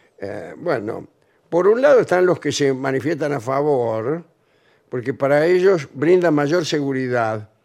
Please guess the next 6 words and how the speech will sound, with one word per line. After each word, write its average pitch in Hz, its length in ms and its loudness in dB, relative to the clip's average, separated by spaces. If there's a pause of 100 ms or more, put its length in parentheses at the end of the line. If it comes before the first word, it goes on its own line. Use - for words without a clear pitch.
(460)
impiden 147 400 0
que 131 120 -6
se 135 120 0
vea 151 200 2
el 139 100 -2
interior 131 840 -2